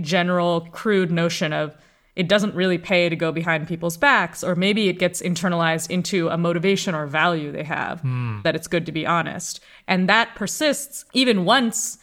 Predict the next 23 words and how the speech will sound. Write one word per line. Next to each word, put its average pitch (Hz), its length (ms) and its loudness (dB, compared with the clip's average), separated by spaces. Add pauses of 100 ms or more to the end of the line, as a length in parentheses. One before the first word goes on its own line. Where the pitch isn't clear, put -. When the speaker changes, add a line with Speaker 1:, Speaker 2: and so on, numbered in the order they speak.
(200)
Speaker 1:
the 196 60 2
model 180 280 4
is 170 80 -2
so 190 240 0
powerful 175 720 0 (240)
that 165 320 2
it 180 160 -4
could 185 160 0
easily 202 360 2
go 160 160 0
behind 160 300 -2
your 147 100 -6
back 151 320 0
and 165 140 -4
do 160 140 -2
all 156 100 2
sorts 175 300 -2
of 165 80 -10
things. - 420 -10 (260)
It 175 100 0
just 180 240 -2
has 180 360 2
this 160 320 -2